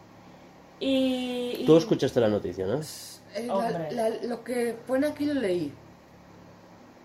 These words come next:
Speaker 2: Lo leíste.
Speaker 3: Pero vi las, las noticias de que le había pasado eso al chico. De que había
Speaker 2: Exacto. No sé si estamos hablando de Samuel.
Speaker 3: Ujú.
Speaker 2: Yo no lo conocía.
Speaker 3: La
Speaker 2: O sea, me
Speaker 3: verdad, no.
Speaker 2: refiero que no, no he visto la noticia ni todo eso.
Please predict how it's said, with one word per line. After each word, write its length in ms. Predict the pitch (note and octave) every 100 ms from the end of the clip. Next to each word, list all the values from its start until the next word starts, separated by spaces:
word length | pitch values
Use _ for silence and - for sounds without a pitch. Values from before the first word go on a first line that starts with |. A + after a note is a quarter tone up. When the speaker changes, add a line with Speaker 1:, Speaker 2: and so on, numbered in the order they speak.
| -
Speaker 2:
Lo 120 | A2+ G#2+
leíste. 300 | G#2 G2+ A3+
Speaker 3:
Pero 140 | A3
vi 80 | A3+
las, 240 | A3+ A3
las 180 | G#3+ A3
noticias 560 | G#3+ G#3+ B3+ C4 C4 G#3
de 140 | G#3
que 180 | G#3 G#3
le 80 | F#3+
había 200 | E3+ E3+
pasado 240 | - F3
eso 120 | F3
al 80 | F#3
chico. 260 | - C#3 - - -
De 60 |
que 140 | - C#3 -
había 40 | - C#3+ G#2
Speaker 2:
Exacto. 220 | - - - A2+
No 160 | A#2
sé 260 | G#2+ G#2+ -
si 120 | -
estamos 340 | F#2 G#2 G#2+ G#2
hablando 340 | G2+ G2 G2+
de 140 | G2 F#2
Samuel. 420 | G2 A2+ C3+ D3+ - - -
Speaker 3:
Ujú. 100 | F#3+ C4 - - -
Speaker 2:
Yo 140 | A2 G2+
no 80 |
lo 120 | G2 F#2
conocía. 360 | G2 F#2 A2+ - - - - - - - - - -
Speaker 3:
La 60 |
Speaker 2:
O 40 | G#2
sea, 40 |
me 0 | G2+
Speaker 3:
verdad, 80 | G#2
no. 60 |
Speaker 2:
refiero 360 | F#2+ A#2 A#2 A#2
que 100 | G#2
no, 240 | G#2 G#2+ -
no 140 | F#2+ G2
he 40 |
visto 220 | G2 -
la 100 | G2+
noticia 460 | F#2+ F2 G#2+ A2 G#2+
ni 100 | G#2
todo 200 | F#2+ F#2+
eso. 160 | F#2